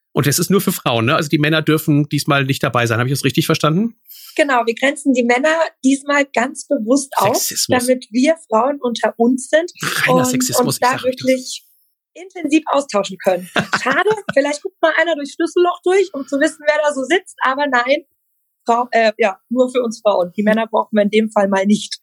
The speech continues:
Speaker 1: Ja, wer mich kennt, der weiß, dass ich eigentlich auch dringend Fitness und gute Ernährung, äh, gebrauchen könnte. Also insofern, ich hätte eigentlich wirklich Bedarf an dem Seminar, aber,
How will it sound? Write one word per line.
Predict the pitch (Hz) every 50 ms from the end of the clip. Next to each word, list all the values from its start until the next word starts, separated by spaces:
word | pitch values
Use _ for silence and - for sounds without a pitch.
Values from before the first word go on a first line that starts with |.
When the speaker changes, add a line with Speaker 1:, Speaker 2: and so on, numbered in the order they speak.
| - - _ _ _ _ -
Speaker 1:
Ja, | - 151 156 190 196
wer | 151 147 143
mich | 160 185 - -
kennt, | - 175 208 202
der | 160 139 117
weiß, | 117 131 185 202 -
dass | 165 151 -
ich | 156 143 -
eigentlich | 143 147 170 196 190 - 143 131 - -
auch | 165 165 -
dringend | - - - 160 165 156 131
Fitness | - - 185 180 - 165 151 147 -
und | - 147 120
gute | - 170 156 175
Ernährung, | 104 120 120 135 156 139 139 135 123 120 120 -
äh, | 139 139 120 113
gebrauchen | 120 110 - 117 139 156 147 135
könnte. | 110 120 113 120 - 156 165 117
Also | 131 123
insofern, | 123 120 143 131 - 123 117
ich | 107 -
hätte | 143 - - 143 -
eigentlich | 131 139 139 - 123 - - -
wirklich | 120 - - -
Bedarf | - 120 120 110 123 131 -
an | 113
dem | 107 110 104
Seminar, | 104 107 101 104 98 104 127 123
aber, | 127 120 117 117